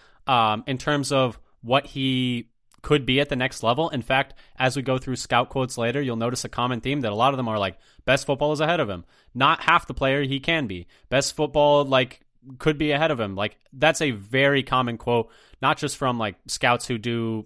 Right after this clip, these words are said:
like, N F L media, but also, like, the Packers front office, as we'll talk about in a bit.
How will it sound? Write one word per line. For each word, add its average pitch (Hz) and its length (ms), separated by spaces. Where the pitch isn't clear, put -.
like, 117 200
N 117 80
F 110 100
L 110 80
media, 185 320
but 123 120
also, 127 520
like, 120 300
the 120 160
Packers 131 680
front 139 260
office, 151 320
as 107 120
we'll 107 120
talk 107 220
about 110 160
in 113 40
a 110 40
bit. 127 220